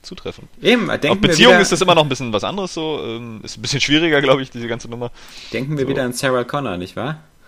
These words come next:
Speaker 2: Aha.
Speaker 1: Hm,
Speaker 2: Jetzt
Speaker 1: welche meinst du jetzt, die Sängerin oder die aus Terminator?
Speaker 2: Die aus Terminator, <laughs> nicht die Sängerin, ja.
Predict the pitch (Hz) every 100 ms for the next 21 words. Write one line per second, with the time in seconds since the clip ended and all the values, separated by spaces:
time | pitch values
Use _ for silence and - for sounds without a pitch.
0 | _ _ _ _ _ 101 92 104 - -
1 | _ _ _ _ _ _ _ _ _ _
2 | _ 73 95 104 107 113 135 120 104 110
3 | 101 120 165 170 151 143 135 131 127 104
4 | - 127 107 98 98 107 120 113 127 156
5 | 120 98 - 151 147 165 147 127 120 120
6 | 113 104 107 113 113